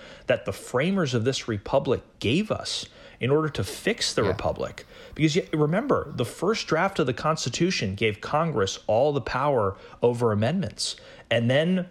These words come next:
Speaker 1: some folks spoke up. You know, it's debated whether this was George Mason or James Madison or, uh, Charles Pinckney.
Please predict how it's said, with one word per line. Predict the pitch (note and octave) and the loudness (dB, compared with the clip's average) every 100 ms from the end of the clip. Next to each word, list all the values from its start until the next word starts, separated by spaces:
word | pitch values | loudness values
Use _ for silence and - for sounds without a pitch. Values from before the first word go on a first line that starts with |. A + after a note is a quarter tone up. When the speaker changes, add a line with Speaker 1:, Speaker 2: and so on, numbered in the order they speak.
| - | -12
Speaker 1:
some | - - D3+ | -4 0 2
folks | E3 D#3+ - | 2 0 0
spoke | - D3+ C#3+ | 2 2 4
up. | D3+ F3+ - | 2 2 -2
You | A#2 | 0
know, | |
it's | A#2 - | 0 0
debated | G#2 A2+ C#3+ D#3 | 2 2 4 2
whether | C3+ A#2+ A#2 | 2 2 2
this | A#2 - | 0 2
was | A#2+ A2 G#2+ - - | 2 2 0 -6 0
George | A#2+ G2 | 0 2
Mason | G#2+ E3 E3+ - D3+ C#3 | 2 2 2 0 0 0
or | G2 | -2
James | F2 G2+ F2 B2 | 0 -2 -2 -2
Madison | D3+ E3+ D#3+ D3+ C#3 C3+ A2+ | 0 0 -2 -2 0 0 -2
or, | G2+ G#2 F#2+ | 0 2 4
uh, | F#2 | 2
Charles | F2+ G#2 F2 | 2 0 0
Pinckney. | - - F3 - E3 D#3 | 0 -2 0 0 0 0